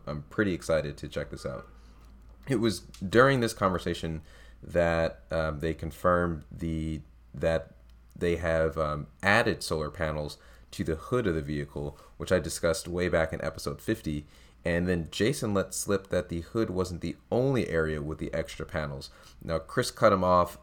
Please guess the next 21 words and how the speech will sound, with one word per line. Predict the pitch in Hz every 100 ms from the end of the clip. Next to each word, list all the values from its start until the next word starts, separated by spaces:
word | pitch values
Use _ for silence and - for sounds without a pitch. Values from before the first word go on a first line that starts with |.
| -
from | - 85 80
revealing | 80 85 87 80 80
that | 76 -
secret, | - 113 82 73 - - - -
but | 92 -
it | 95
made | 90 104 123
me | 135 123
take | - 123 104
a | - 87
closer | - 98 104 101
look | 90 90 85
at | 78 78
the | 76
solar | - 123 127
segment | 92 80 73 73 - -
of, | 76 73 71 - - -
of | 78 69
the | 76 71
webinar. | 73 80 76 58 57 - - - -
And | 85 85